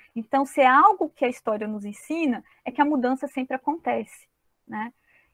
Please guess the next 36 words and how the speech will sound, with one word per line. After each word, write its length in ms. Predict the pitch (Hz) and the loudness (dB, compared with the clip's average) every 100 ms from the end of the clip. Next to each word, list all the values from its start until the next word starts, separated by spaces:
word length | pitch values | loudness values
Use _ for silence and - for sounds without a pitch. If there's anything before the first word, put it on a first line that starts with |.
| - | -2
E 160 | 240 | 4
aí 220 | 277 294 | 4 4
a 80 | 370 | 2
tecnologia 920 | 359 302 294 269 247 240 226 277 349 | 2 0 0 0 4 2 2 0 2
hoje, 420 | 262 247 311 311 262 | 6 6 6 4 2
ela 220 | 247 254 _ | 2 0 _
traz 320 | 320 359 359 | 0 2 2
essa 240 | 294 - | 0 -2
ideia 420 | 247 226 277 277 247 | -4 4 4 4 -4
de 120 | - | -6
que, 100 | - | -2
ah, 80 | 302 | 0
a 60 | |
gente 200 | 262 262 | 0 -4
tá 120 | - | -8
sempre 240 | 226 - 262 | -10 -8 -4
melhorando, 500 | 294 381 415 302 240 | 0 0 0 0 -2
a 40 | |
gente 180 | 220 185 | -6 -12
tá 80 | 208 | -12
sempre 260 | - 220 | -12 -8
melhorando, 560 | 226 254 339 320 285 240 | -4 0 2 2 0 -2
nós 160 | 214 208 | -6 -12
estamos 340 | - 202 208 | -10 -10 -8
progredindo. 640 | - 196 247 330 269 262 | -10 -4 -2 0 0 0
Então, 240 | 226 247 - | 0 -4 -6
vejam 400 | 202 254 339 330 | 0 4 4 2
só 180 | 311 294 | -4 -4
todas 340 | 294 - 440 | -2 -2 -2
as 40 | 403 | -4
palavras 580 | 359 330 277 262 262 - | 0 4 4 4 0 -10
que 80 | |
são 160 | - 262 | -8 -6
associadas 560 | 254 254 - 247 240 247 | -4 -8 -2 -2 0 0
a 60 | |
ela. 220 | 208 180 | 0 -2